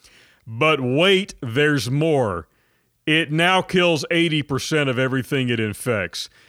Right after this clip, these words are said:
And in the mouse studies, the original Omicron made some of the mouse, m-, mice, mices, made some of the mices a little bit sick. The original Wuhan made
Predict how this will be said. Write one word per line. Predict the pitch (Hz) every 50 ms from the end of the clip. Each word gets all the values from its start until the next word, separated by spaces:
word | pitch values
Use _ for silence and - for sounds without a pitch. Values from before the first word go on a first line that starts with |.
| _ _ -
And | 123 120 120 120 117 117 120 131
in | - 139 135 120
the | 127 120 113
mouse | 117 127 135 151 165 175 165 -
studies, | - - - 175 170 170 143 123 117 120 127 120 - -
the | 120 123 120
original | 117 120 143 165 170 143 - 135 127 -
Omicron | 131 143 165 175 143 127 - - 123 113 110 113 120 120 120 110
made | 117 120 123 117 98
some | - - 147 143 139
of | 131 120
the | 123
mouse, | 123 120 123 123 123 120 - - - - _ _ _ _ _ -
m-, | 135 - _ - 131 131 - -
mice, | 117 104 95 92 98 101 107 117 - - - - - _ _ -
mices, | 123 147 185 175 - - 98 95 - - _ - - - - -
made | 117 131 156 160 127
some | - - 170 170 175 170
of | 156 139
the | 131
mices | 131 139 147 151 147 - 143 117 104
a | 117
little | 117 131 135 127 120
bit | 107 110 101 87
sick. | - - - - 131 139 131 123 - - - _ _ _ _ _ _ _ - _ _ _ _ -
The | 120 113
original | 117 127 160 170 151 127 147 139
Wuhan | 135 135 131 117 113 123 127 131 135 135 131 131 113
made | 110 113 113 110 104 101 92 -